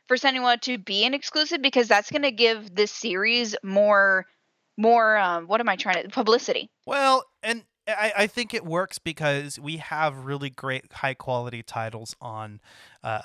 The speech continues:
Speaker 2: on the PlayStation side already.
Speaker 1: Yeah, and a lot of big titles coming too.
Speaker 2: Yeah, I mean, so I, I guess you're right. I think it's good that Microsoft, I guess, has a series now besides Halo's, Halo and Gears. Um,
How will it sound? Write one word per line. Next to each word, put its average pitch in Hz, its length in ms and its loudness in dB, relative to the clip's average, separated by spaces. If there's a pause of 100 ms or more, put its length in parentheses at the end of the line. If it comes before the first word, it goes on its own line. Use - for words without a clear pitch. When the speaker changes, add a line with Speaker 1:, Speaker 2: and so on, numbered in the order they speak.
Speaker 2:
on 120 360 -10
the 113 80 -16
PlayStation 113 720 -8
side 107 320 -8
already. 104 340 -12 (180)
Speaker 1:
Yeah, 185 360 0 (480)
and 220 180 -2
a 202 60 4
lot 208 260 4
of 208 140 -4
big 208 160 -2
titles 190 340 0
coming 190 380 -4
too. 190 320 -4 (240)
Speaker 2:
Yeah, 147 340 0 (360)
I 147 120 2
mean, 151 180 -2
so 160 480 2
I, 185 240 4
I 202 60 4
guess 233 260 0
you're 185 120 -10
right. 143 360 -2
I 139 120 -4
think 147 180 -10
it's 143 160 -14
good 131 260 -12
that 139 140 -10
Microsoft, 127 580 -10
I 127 60 -6
guess, 131 180 -8
has 135 300 -4
a - 20 -12
series 135 420 -10
now 143 340 -2 (260)
besides 127 720 -4 (300)
Halo's, 123 720 -6
Halo 143 420 -4
and 131 120 -14
Gears. 123 640 -10 (360)
Um, 117 580 -10